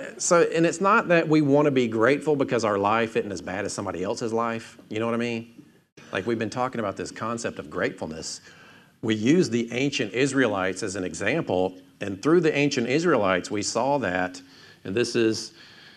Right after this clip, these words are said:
I'm not gonna go back and review all of it, but we saw that their ingratitude and their complaining led to hardness of heart,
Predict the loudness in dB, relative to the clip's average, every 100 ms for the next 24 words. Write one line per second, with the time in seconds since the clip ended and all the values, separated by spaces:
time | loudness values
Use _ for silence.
0 | -20 _ 2 4 4 2 4 4 4 2
1 | 2 4 4 6 4 4 2 0 -2 -2
2 | -2 2 2 2 2 2 2 2 2 2
3 | 4 4 2 2 6 6 6 2 -6 -6
4 | -2 0 0 -2 -4 -2 0 0 -2 -6
5 | -8 0 0 0 -2 2 2 0 -4 -6
6 | -4 -4 -4